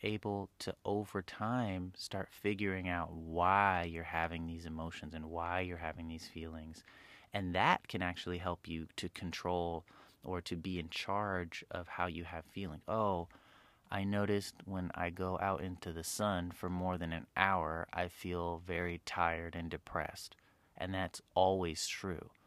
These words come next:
So maybe I should use sunscreen or have an umbrella or not be out in the sun so much. Um, and by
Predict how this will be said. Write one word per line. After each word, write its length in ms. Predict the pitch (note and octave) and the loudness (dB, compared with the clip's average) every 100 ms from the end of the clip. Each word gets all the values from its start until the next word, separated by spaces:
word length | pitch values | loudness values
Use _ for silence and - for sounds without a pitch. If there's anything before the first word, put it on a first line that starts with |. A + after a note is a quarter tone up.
| - - - - | -20 -20 -20 -8
So 160 | F2+ | -4
maybe 380 | F2+ C3 G#2+ E2 | 0 2 2 2
I 80 | - | 2
should 200 | - F#2+ | 0 -2
use 220 | F#2 G#2 | -2 -2
sunscreen 580 | - A#2+ B2 - D#2+ E2+ - | 2 2 2 -2 -6 -4 -2
or 100 | F2+ | 0
have 260 | F2+ F2+ | 0 0
an 80 | F#2 | 0
umbrella 420 | F#2 F2 G#2 F2 D#2+ | 0 2 2 2 0
or 80 | D#2 | 0
not 420 | E2+ F2 - - | 2 2 0 -4
be 160 | F2+ | 0
out 160 | F2 F2 | 2 2
in 100 | F2 | -2
the 60 | E2+ | -4
sun 300 | - G#2 F#2 | 0 0 0
so 200 | - - | -4 -8
much. 280 | - - - - - - - - - - | -8 -8 -8 -10 -20 -20 -20 -20 -18 -8
Um, 420 | F2 E2+ - - - _ _ _ - _ _ _ _ _ _ _ - | -8 -8 -12 -20 -20 _ _ _ -20 _ _ _ _ _ _ _ -6
and 300 | G2 F2+ F2+ F#2 | -2 -2 -4 2
by 520 | F#2 F2+ F2+ F2 | 4 6 4 2